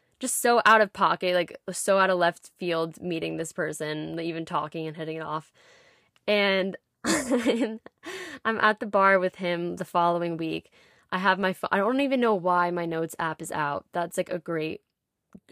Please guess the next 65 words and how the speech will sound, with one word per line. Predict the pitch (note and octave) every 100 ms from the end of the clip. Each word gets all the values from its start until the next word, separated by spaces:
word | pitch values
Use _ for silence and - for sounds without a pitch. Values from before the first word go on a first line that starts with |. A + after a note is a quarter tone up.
| -
thing | F3 E3+
to | E3+ F3
wonder. | D#3+ D#3 D#3
I'm | D#3
in | E3
a | D#3+
bar. | D3+ D3+ - - _ _
Anyways, | F#3+ E3+ E3
the | F3+
notes | F#3 G3
app | F#3+ F#3
is | F#3+
out. | E3 D#3+ - -
My | F3+
phone | - F3 E3+
is | E3+ E3+
on | E3
the | E3
bar, | E3 D#3 D3+ - _
<laughs> | _ -
and | A3+ D4+ B3+ G#3 G3 -
his | G#3+ F#3
n-, | F#3+ -
it's | G#3 - - - -
opens | A3+ A3 G#3+
right | G3+ F#3+ -
to | G3+
that | F#3 -
page. | F#3+ D#3+ D#3+ -
His | G3 F3+
name | F3 E3+
is | E3
on | - D#3
it, | D#3 D3+ _ _ _ _
and | G3
he | G3 G#3+
<laughs> |
sees | - - A3 A3+
it | F3 D#3+
and, | F3+
like, | F3 -
reads | E3+ F3 F3+ F3 D3+
it. | D3 - _ _ - _ - _ _ -
And | G3+ G3 G3+
he, | A3+
like, | G#3 G3
kinda, | F#3+ B3+
like, | C4 G#3+ -
laughs | E3+ F3+ G3 G3+ -
at | F3
me, | E3 D#3+
and | E3
then | F3
he's | E3+
like, | D#3+
"I'm | E3+ F#3
going | G3 G3
to | F#3+
the |
bathroom." | E3 D#3 E3 D#3+ D#3 D3+
<laughs> | -
And |
I | G#3 G#3
was | G3 G3+
like, | G3 F#3